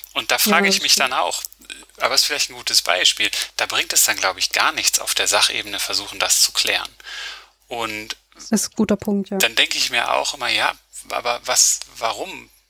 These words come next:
Speaker 1: meinst du das denn überhaupt? Oder wie, wie bist du zu der, zu der Einsicht gekommen? Und wenn du da denkst, ja, die Regierung will dir Chips einpflanzen oder Bill Gates will dir Chips einpflanzen, erstmal natürlich fragen, ja, das ist ja cool, also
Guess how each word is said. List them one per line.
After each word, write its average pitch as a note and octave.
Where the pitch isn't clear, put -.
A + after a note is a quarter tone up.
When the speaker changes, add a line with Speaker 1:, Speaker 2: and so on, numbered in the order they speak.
Speaker 1:
meinst A2
du D3+
das A#2+
denn G#2+
überhaupt? G2+
Oder G#2+
wie, C3+
wie B2+
bist -
du -
zu -
der, A#2
zu -
der -
Einsicht -
gekommen? D#3
Und G#2+
wenn A#3
du A3+
da G#3+
denkst, -
ja, G#2+
die G#2+
Regierung A#2
will A3+
dir A3
Chips -
einpflanzen -
oder -
Bill -
Gates -
will A#2+
dir A2
Chips -
einpflanzen, -
erstmal A2
natürlich A2
fragen, A2
ja, A#2+
das G#2+
ist -
ja F#2+
cool, D3
also G2